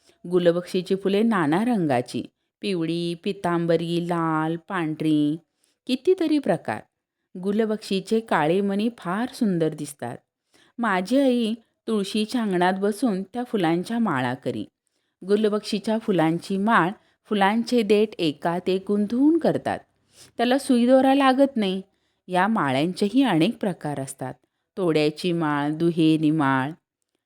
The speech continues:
त्या दिवशी रविवार होता. रोज शाळा सुटल्यावर सर्वजण फुले वेचावयास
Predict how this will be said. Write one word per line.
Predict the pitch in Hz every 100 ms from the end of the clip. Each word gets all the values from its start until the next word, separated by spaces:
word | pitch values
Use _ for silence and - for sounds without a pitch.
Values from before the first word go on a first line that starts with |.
| _ _
त्या | 254 233
दिवशी | 254 254 285 285
रविवार | 277 262 254 185
होता. | 180 160 - 151 165 - _ _
रोज | 170 180 202
शाळा | 220 151 143
सुटल्यावर | 180 208 - 185 196 254 190 196 _ -
सर्वजण | 240 208 208 208 233 262
फुले | - 196 170
वेचावयास | 190 160 - 143 151 196